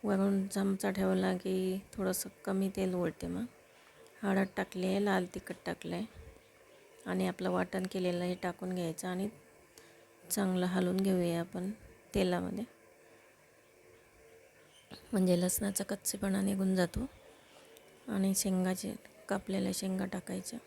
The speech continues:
चवीप्रमाणे मीठ टाकायचं आणि थोडंसं पाणी टाकलं आहे मी.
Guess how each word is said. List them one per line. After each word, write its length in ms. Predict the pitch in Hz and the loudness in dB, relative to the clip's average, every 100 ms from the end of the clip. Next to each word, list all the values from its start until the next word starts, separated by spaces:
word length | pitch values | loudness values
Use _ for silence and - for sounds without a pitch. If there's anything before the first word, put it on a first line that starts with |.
| - - - - - - - - | -20 -20 -20 -20 -20 -20 -20 -10
चवीप्रमाणे 680 | - 202 196 202 190 185 185 | -2 0 2 4 4 6 6
मीठ 160 | 185 185 - | 6 4 0
टाकायचं 460 | 185 180 180 - 247 - - - - - - - - - | -2 0 -2 -2 -6 -10 -20 -20 -20 -20 -20 -20 -20 -10
आणि 220 | - 202 196 | -2 -2 0
थोडंसं 440 | 214 208 202 214 214 - - - - - - 302 - - - - - 240 - - - 277 - | 0 2 2 2 -2 -6 -20 -20 -20 -20 -20 -20 -20 -20 -20 -14 -8 -8 -8 -18 -18 -10 0
पाणी 280 | 220 214 214 | 2 4 2
टाकलं 320 | 214 196 190 | 0 -2 -2
आहे 140 | 190 | 0
मी. 140 | 214 | -2